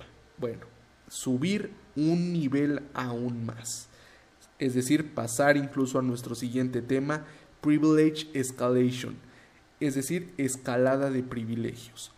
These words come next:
Obviamente en este caso es sencillo. Sin embargo, por ejemplo, en algunas certificaciones como la O S C P, eh, consiste en hacer una escalada de privilegios a un Windows diez. Entonces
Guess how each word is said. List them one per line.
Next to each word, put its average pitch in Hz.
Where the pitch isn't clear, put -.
Obviamente 165
en 135
este 127
caso 131
es 127
sencillo. 131
Sin 185
embargo, 170
por 131
ejemplo, 127
en 131
algunas 127
certificaciones 127
como 120
la 117
O 120
S 123
C 131
P, 151
eh, 120
consiste 127
en 131
hacer 123
una 127
escalada 123
de 123
privilegios 120
a 123
un 120
Windows 120
diez. 143
Entonces 139